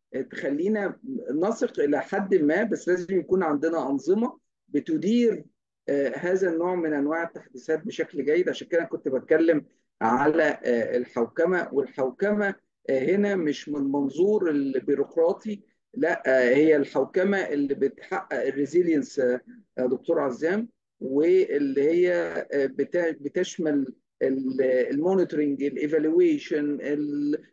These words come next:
البروسيسز اللي هي تتطبق،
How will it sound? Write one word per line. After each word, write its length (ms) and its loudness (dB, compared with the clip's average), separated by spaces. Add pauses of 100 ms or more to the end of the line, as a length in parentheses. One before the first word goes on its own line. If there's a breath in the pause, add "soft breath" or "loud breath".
(140)
البروسيسز 1080 -4
اللي 420 0
هي 80 0
تتطبق، 760 -4